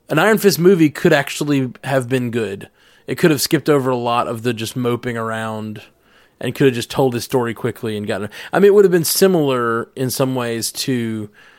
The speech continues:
uh, the, the, the, the, um, Doctor Strange story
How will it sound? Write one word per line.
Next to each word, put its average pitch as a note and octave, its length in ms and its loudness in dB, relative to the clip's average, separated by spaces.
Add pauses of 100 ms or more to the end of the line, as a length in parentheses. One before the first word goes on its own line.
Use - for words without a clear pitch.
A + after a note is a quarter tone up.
(220)
uh, G#2+ 380 -6
the, A2 320 -2
the, G#2 280 -4
the, G#2+ 200 -6 (180)
the, A2 320 -4
um, G#2 380 -8
Doctor A#2+ 300 -2
Strange C3+ 400 -2
story G#2 480 -2